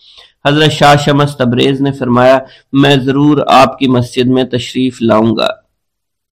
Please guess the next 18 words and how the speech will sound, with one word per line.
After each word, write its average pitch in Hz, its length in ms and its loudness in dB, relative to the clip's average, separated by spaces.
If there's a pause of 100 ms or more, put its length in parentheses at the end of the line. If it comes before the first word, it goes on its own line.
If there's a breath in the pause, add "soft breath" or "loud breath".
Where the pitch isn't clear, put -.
(1080 soft breath)
हजरत 165 240 4
शाह 151 220 4
शमस 151 420 -2
तबरेज 127 420 2
और 117 200 2
मौलाना 123 480 2
रूम 120 320 0
के 117 120 -6
दरमियान 120 440 -4
ये 117 120 -6
पहली 120 320 -4
मुलाकात 110 680 -4
थी 131 120 -8
और 117 200 -4
इस 120 200 -8
मुलाकात 117 580 -2
में 123 120 -2
ही 117 240 -4